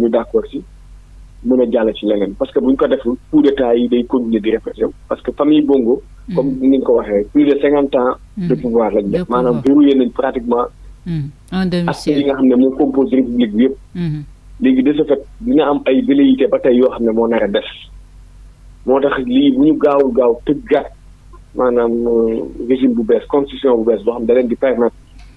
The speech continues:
Speaker 1: Gabonais yëpp mën a identifier wu par rapport à la République gabonaise, nga xam ne ci démocratie lay lalu ak ci ay liberté.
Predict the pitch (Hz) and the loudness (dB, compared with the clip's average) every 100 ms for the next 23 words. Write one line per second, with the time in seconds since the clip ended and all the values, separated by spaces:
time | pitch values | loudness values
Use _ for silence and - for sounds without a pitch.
0 | - - - 139 143 143 156 147 147 - | -20 -8 -2 0 4 4 4 2 0 0
1 | 139 135 123 - 127 113 139 127 - 127 | 2 0 -2 -2 0 2 0 -2 0 0
2 | 117 110 117 - 127 107 113 110 107 95 | 0 0 -2 -2 -2 0 0 0 -2 -4
3 | - 110 123 127 120 110 - - - - | -8 -10 -6 -2 0 -2 -6 -20 -20 -10
4 | 139 131 143 139 135 120 120 120 113 120 | -2 0 2 2 -2 -2 0 2 2 2
5 | 123 - - 123 120 120 110 - | 0 -2 -2 0 2 2 0 -2